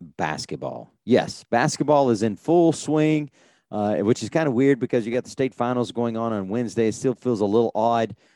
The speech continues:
uh, for me just now rolling into basketball. Happy played their first three games of the season. And you look at some of the records here. y-, I mean, you look at the girls. Sands girls are thirteen and one. Happy just played their <laughs> first three games. So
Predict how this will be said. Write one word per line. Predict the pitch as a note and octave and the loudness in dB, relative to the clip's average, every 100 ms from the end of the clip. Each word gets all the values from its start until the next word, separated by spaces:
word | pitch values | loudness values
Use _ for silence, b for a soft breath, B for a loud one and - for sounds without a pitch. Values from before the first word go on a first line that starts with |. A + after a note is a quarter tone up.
| _ - | _ -14
uh, | F2+ F2 F2 | -8 -4 -6
for | - G#2+ | -2 -2
me | G2+ A#2+ C#3 C#3 C#3+ C#3 - | -2 0 4 6 4 0 -6
just | - C#3 C3+ | -2 -2 0
now | A#2+ A#2+ | -2 0
rolling | A2+ G#2 A#2 A#2 A2 | 2 4 4 2 -4
into | G#2+ | -6
basketball. | D#2+ G#2 G#2+ - A2+ | -4 -4 -4 -4 -2
Happy | G#2+ G#2+ | 0 -2
played | G#2+ A2+ G#2+ | -2 0 2
their | A2+ | 0
first | A2+ A2+ A2 | 0 -2 -4
three | - C#3+ | -4 -4
games | G#2+ A2 A2+ F#2+ | -2 -2 -2 -2
of | G2+ | -2
the | E2+ | -2
season. | E2 C3 B2 G#2 G2+ _ b b b | -2 0 2 0 -2 _ b b b
And | G#2+ | -2
you | A#2 | 2
look | C3 - | 2 0
at | A2+ - | -6 -2
some | C3 | 0
of | A#2+ | 2
the | G2+ | 2
records | A2+ - G#2+ - | 0 0 -4 -2
here. | B2 B2 G#2+ | 0 2 0
y-, | F#2+ G2+ | -2 -6
I | |
mean, | G#2 G#2 | -6 -4
you | A2+ | 0
look | B2 | 0
at | - | -2
the | G2 | -2
girls. | G#2 A#2 G2+ | 2 2 2
Sands | - C#3+ C3+ | 0 0 -2
girls | F#2+ C3 A2+ | -2 -2 0
are | G2 | -4
thirteen | - - D#3 - - C3+ C3 | -6 -4 -4 -4 -6 -2 -2
and | F#2+ E2+ | -2 0
one. | B2 C3 F#2 F#2 b b b b _ | 2 4 2 -4 b b b b _
Happy | - B2 B2 | -4 -2 0
just | G#2 - | -4 0
played | A2 | 2
their | G#2+ | 2
<laughs> | G2+ - | -2 0
first | C#3+ - | 0 0
three | - B2 | -2 0
games. | A2 G#2 A#2+ A2 G2 | 0 0 0 -2 -4
So | - A#2 | 0 0